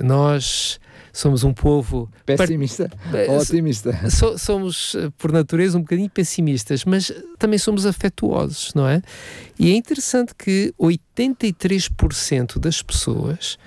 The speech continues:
Speaker 1: disseram que se sentiam amadas. Isto é interessante, não é? Nesta escala, aqui com trinta e dois países, Portugal aparece em sexto lugar.
Speaker 2: Uau!
Speaker 1: Imagina,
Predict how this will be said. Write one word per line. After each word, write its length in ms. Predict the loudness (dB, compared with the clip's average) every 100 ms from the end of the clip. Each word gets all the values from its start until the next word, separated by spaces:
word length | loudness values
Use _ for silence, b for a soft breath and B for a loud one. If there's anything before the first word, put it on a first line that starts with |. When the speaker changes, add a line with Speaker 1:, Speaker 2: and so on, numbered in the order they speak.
| B B B B
Speaker 1:
disseram 440 | 0 2 2 2 0
que 120 | -2
se 60 |
sentiam 420 | 0 0 2 0 2
amadas. 680 | 0 -2 -4 -8 -10 -14 -18 _ _ _ -14
Isto 140 | -2
é 240 | 0 0 0
interessante, 640 | -2 -4 -2 0 -2 0
não 120 | 2
é? 120 | 2 0 B B B
Nesta 460 | 2 4 2 0 -2
escala, 760 | -2 -4 -2 -2 0 0 -2 -4
aqui 320 | -6 0 0
com 460 | 2 0 0 0 -4 -8
trinta 340 | 0 2 4 2
e 80 | 2
dois 260 | 2 0
países, 380 | -2 -2 -2 -4
Portugal 500 | -2 0 2 2 2
aparece 460 | 0 0 0 0 -2
em 20 |
sexto 600 | -2 0 0 0 -2 0
lugar. 420 | 2 0 -2 -6 0
Speaker 2:
Uau! 320 | 2 4 0 -6 _ -4
Speaker 1:
Imagina, 480 | 2 2 2 0